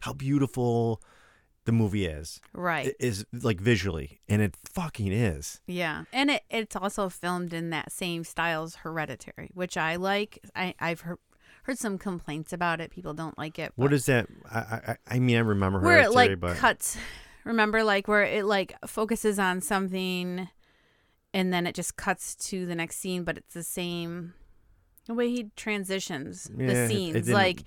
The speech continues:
Speaker 2: where she's crying in her bathroom and then it transitions and she's in the bathroom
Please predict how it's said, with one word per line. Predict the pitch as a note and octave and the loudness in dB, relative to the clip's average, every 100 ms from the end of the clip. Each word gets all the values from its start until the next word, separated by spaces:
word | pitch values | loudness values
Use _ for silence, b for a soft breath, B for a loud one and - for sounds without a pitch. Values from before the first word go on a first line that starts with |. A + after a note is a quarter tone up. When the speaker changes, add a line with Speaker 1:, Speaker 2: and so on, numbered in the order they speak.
| B B - | B B 0
Speaker 2:
where | G#3+ | 2
she's | - G#3 F#3+ | 2 -2 -4
crying | - C#4 A#3+ A3 G3+ F#3+ F#3 G3 b b b b b - | 0 4 4 4 0 -4 -6 -8 b b b b b -4
in | G3 F#3 | -2 0
her | G3 F#3+ | -2 0
bathroom | F3+ F3 F3 F#3 F3 E3+ | 2 2 0 -4 -4 -4
and | E3+ | -4
then | E3 | -4
it | D#3+ - | -4 -8
transitions | - G3 F3 F3 E3 E3+ E3 | -8 -4 -4 -6 -6 -6 -6
and | D#3+ | -6
she's | F3 E3+ | -6 -4
in | E3 | -2
the | E3 D#3+ - | -2 -2 2
bathroom | C#3+ - F3 E3+ | 2 2 -2 -4